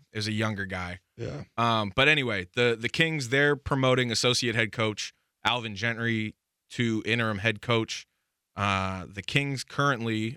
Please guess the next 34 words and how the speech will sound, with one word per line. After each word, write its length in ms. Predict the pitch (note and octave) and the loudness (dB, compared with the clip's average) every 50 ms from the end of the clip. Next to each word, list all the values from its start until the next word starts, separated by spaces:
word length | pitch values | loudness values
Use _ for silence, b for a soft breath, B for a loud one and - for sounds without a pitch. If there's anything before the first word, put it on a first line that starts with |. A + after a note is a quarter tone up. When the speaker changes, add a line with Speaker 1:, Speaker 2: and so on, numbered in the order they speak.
| - - | -6 -4
Speaker 1:
are 240 | G#2 G#2 G#2 - _ - | -2 -2 -2 -2 _ -2
eight 220 | A#2+ A#2 B2+ - - | 0 0 0 0 -2
and 120 | A2 G#2+ - | -6 -6 -2
fourteen 500 | - A#2+ A#2 A2 - - - A2+ A2+ A#2 | 0 0 0 0 -2 -2 -2 0 0 0
on 100 | A2+ G#2 | 0 -2
the 80 | F#2+ | -4
season, 680 | - - - A#2 A2 G#2+ G2 G#2 G#2+ G#2+ G#2 G2+ G#2+ _ _ _ _ - | -4 -2 0 0 0 0 0 0 -2 -2 -2 -4 -6 _ _ _ _ -2
obviously 300 | - G2+ G2 - - G2 | 0 0 0 0 -4 -6
coming 240 | F#2 - G#2 G2+ G2 | -2 -2 -2 -2 -2
off 120 | F#2+ F#2 - | -2 -4 -4
the 80 | F#2 | -4
loss 260 | F#2 F#2+ F#2+ F#2 - - | -2 -2 -2 -2 -2 -4
last 220 | F#2 F2+ - - | -6 -8 -6 -8
night 160 | F#2+ F#2+ - | -12 -12 -12
to 100 | - G2 | -10 -12
the 60 | F#2 F#2 | -10 -8
Lakers. 540 | F#2+ G2+ G#2 G2 - G2+ G2+ G2+ F#2+ - - _ _ _ _ _ _ _ - | -2 0 0 0 0 -2 -4 -4 -4 -6 -10 _ _ _ _ _ _ _ -2
They 160 | G#2+ A#2 A#2 | 2 4 4
are 140 | A2+ G#2+ G#2+ | 4 4 4
eleventh 600 | F#2+ F#2+ G2 G#2 A#2+ B2 A#2+ C3 B2 B2 - - | 2 0 0 2 2 4 4 2 0 0 -4 -6
in 160 | - A#2 A#2 A2 | -6 -4 0 0
the 60 | G2+ | 2
Western 380 | G2+ G#2 G#2 - - G2+ G2 | 2 2 0 0 -2 -8 -8
Conference. 680 | - - A2+ A2 G#2 - - G#2+ G#2 G2+ - - - - _ _ _ _ _ _ - | 0 2 2 2 2 2 0 -2 -2 -2 -4 -8 -12 -12 _ _ _ _ _ _ -2
They 140 | A#2 B2 C#3 | 2 2 2
were 120 | C3+ A2+ | 2 2
six 380 | G2 - - - - E3 - - | 0 -2 0 2 2 2 2 2
and 100 | E3 D3+ | 2 2
eleven 760 | C#3 A#2+ A2 A2 A2 A2+ A2 G#2 G#2 G2 F#2 F2 F2 D2 - - - | 2 2 2 4 4 4 4 2 -2 -2 -2 -8 -10 -14 -18 -16 -6
when, 580 | G2+ G#2+ G#2 G#2 G2+ G2 G2 F#2+ F#2 F2 - _ - | -2 0 0 0 0 -2 -4 -4 -6 -8 -12 _ -4
uh, 340 | G2+ G2+ G2 F#2+ F#2 F2+ E2+ C2+ | -2 0 0 0 0 -2 -4 -6
Luke 400 | F#2 G#2 G#2+ A#2 A#2 - - G2 | -6 0 0 0 0 0 -4 -6
was 120 | F#2+ - | -6 -6
fired. 640 | - - A2 G#2+ G#2+ A2 G#2 G#2 G#2 G#2 G2+ G#2+ | -2 2 4 4 4 4 4 2 0 0 -2 -4